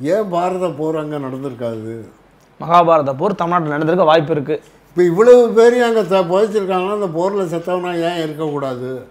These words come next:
Speaker 1: ஐயாயிரம், பத்தாயிரம் பேரை புதைச்சிருக்காங்கன்னா அது ஏன் அவர்கள் போரில் இறந்தவர்களை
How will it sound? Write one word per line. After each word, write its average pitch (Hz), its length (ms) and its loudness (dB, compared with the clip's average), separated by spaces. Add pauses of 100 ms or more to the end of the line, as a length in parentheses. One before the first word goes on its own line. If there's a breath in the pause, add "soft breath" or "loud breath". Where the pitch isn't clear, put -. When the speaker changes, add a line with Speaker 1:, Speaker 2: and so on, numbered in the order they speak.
(260)
Speaker 1:
ஐயாயிரம், 147 460 0
பத்தாயிரம் 131 500 -4
பேரை 180 220 -4
புதைச்சிருக்காங்கன்னா 143 1120 -8
அது 170 200 -6
ஏன் 208 240 -8
அவர்கள் 170 380 -6
போரில் 165 460 -6
இறந்தவர்களை 143 720 -8